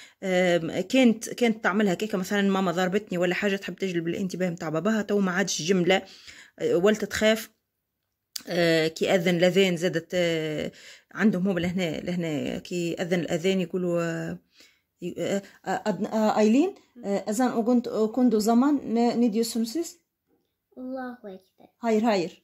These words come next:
Speaker 1: عزيز الله ني.
Speaker 2: عزيز الله، لا إله إلا الله، محمد رسول الله.
Speaker 1: سمعتوها؟
Speaker 2: عبده ورسوله.
Speaker 1: أشهد.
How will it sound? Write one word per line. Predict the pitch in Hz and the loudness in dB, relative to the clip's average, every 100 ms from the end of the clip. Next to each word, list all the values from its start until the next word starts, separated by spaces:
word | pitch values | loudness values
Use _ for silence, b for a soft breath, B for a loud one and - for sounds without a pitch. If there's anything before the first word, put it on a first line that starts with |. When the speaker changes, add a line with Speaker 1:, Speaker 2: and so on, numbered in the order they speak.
| _ 180 | _ -8
Speaker 1:
عزيز | 190 190 185 | -6 -4 -2
الله | 196 220 | 0 2
ني. | 226 285 - _ _ _ _ _ _ _ _ - | 0 -2 -4 _ _ _ _ _ _ _ _ -20
Speaker 2:
عزيز | 233 254 233 | -14 -14 -12
الله، | 233 220 208 196 | -12 -12 -14 -14
لا | 196 190 196 | -14 -14 -14
إله | 190 180 | -14 -16
إلا | 185 185 190 | -18 -18 -18
الله، | 190 190 _ | -18 -20 _
محمد | 190 190 196 202 196 185 185 190 | -20 -20 -18 -16 -14 -16 -18 -20
رسول | 202 _ 180 180 - | _ _ -20 -20 -20
الله. | 196 202 208 _ _ _ | -20 -20 -20 _ _ _
Speaker 1:
سمعتوها؟ | - 180 185 214 247 | -14 -12 -6 -2 0
Speaker 2:
عبده | 262 254 214 _ | -2 -6 -18 _
ورسوله. | 214 214 208 202 202 - 202 196 180 _ _ - | -20 -18 -16 -16 -18 -20 -20 -18 -20 _ _ -6
Speaker 1:
أشهد. | 220 - - 175 147 147 | -4 -4 -4 -4 -4 -10